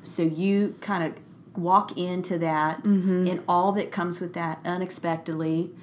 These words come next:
Speaker 1: all that transition. I know your brother, then Pastor Joel,
Speaker 2: Yes.
Speaker 1: he winds up taking over and pastoring the church at a really young age.
Speaker 2: Yeah, seventeen.
Speaker 1: Seventeen years old.
Speaker 2: Mm-hmm.
Speaker 1: So I can imagine what people had to <laughs> say about
Speaker 2: Oh, yeah.
Speaker 1: that.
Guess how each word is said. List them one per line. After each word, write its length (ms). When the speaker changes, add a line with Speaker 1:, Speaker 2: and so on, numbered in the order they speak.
Speaker 1:
all 240
that 220
transition. 760
I 80
know 140
your 240
brother, 720
then 320
Pastor 380
Joel, 420
Speaker 2:
Yes. 440
Speaker 1:
he 120
winds 440
up 480
taking 500
over 440
and 200
pastoring 560
the 80
church 340
at 140
a 80
really 460
young 320
age. 300
Speaker 2:
Yeah, 320
seventeen. 840
Speaker 1:
Seventeen 920
years 260
old. 460
Speaker 2:
Mm-hmm. 340
Speaker 1:
So 440
I 120
can 240
imagine 760
what 200
people 320
had 200
to 60
<laughs> 100
say 280
about 260
Speaker 2:
Oh, 60
yeah. 380
Speaker 1:
that. 80